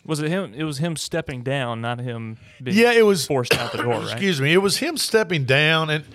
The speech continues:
Speaker 2: and my question is, after that long, I mean,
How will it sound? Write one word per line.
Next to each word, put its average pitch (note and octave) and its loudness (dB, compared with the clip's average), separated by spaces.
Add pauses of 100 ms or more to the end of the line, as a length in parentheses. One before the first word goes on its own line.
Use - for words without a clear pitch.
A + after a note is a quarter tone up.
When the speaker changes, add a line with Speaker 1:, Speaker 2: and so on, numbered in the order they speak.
(280)
Speaker 2:
and F#3 -4
my C4 2
question B3+ 0
is, D#3 2 (1400)
after F#3+ 0
that G3 2
long, C#3 0 (400)
I C#3+ -2
mean, D#3 2